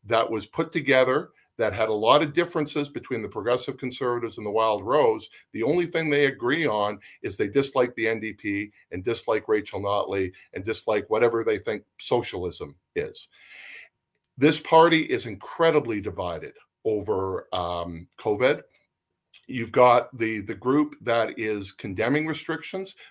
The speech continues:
but we're also hearing people, um, who are criticizing the government for a lack of restrictions. And so I think managing caucus relations has been a major driver for Kenney. And he must believe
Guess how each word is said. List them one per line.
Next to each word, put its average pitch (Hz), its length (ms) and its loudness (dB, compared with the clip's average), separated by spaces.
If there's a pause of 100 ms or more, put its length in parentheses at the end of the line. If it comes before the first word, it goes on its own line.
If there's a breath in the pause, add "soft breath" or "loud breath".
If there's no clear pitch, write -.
(100)
but 151 140 8
we're 151 160 6
also 196 340 2
hearing 123 440 -2
people, 135 520 -6 (440 soft breath)
um, 120 500 4
who 147 140 2
are 139 140 6
criticizing 143 720 0
the 139 60 -4
government 139 420 -2
for 160 140 -2
a 156 40 0
lack 156 640 -2 (180)
of 95 380 0 (100)
restrictions. - 760 -12 (340 loud breath)
And 117 160 -4
so 127 260 2
I 135 100 4
think 139 320 -2
managing 147 680 -2
caucus 139 560 0
relations 101 760 -6 (420 soft breath)
has 117 320 -2
been 113 240 -2
a 107 80 -2
major 113 460 -4
driver 101 640 -6
for 107 600 -2
Kenney. 101 380 -6 (280 loud breath)
And 139 340 0
he 180 160 -8
must 165 460 0
believe 160 480 -2